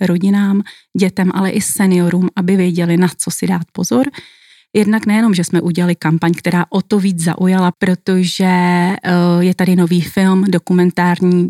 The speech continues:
velmi zajímavý snímek, eh, eh, Víta Klusáka V síti, který zrovna byl, eh, uveden na trh, ale my jsme si řekli, že s tímto tématem budeme pracovat dál.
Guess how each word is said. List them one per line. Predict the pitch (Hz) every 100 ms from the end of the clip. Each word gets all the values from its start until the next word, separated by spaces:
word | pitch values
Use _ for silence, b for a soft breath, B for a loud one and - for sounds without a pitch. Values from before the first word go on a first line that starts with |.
| 196
velmi | 180 180
zajímavý | 175 180 180 175 180
snímek, | - 185 180 170 - -
eh, | 175 170 180 - _ _ _ _ _ 208
eh, | 180 175
Víta | 185 185
Klusáka | - 180 - 185 185 190 180
V | -
síti, | 208 196 269 - B B B B
který | - 196 180
zrovna | 180 190 202 202
byl, | 180 196
eh, | 196 196 190 B B 196
uveden | 202 185 190 196 180
na | 160
trh, | - 262 - B B B B -
ale | 202 202 214 214 -
my | 202 196
jsme | 208
si | - 233
řekli, | 220 190 202 208 220 220 - 202 196
že | 190 196
s | -
tímto | - 208 202
tématem | 196 190 190
budeme | 190 185 180
pracovat | - 175 - 180 165
dál. | 160 165 165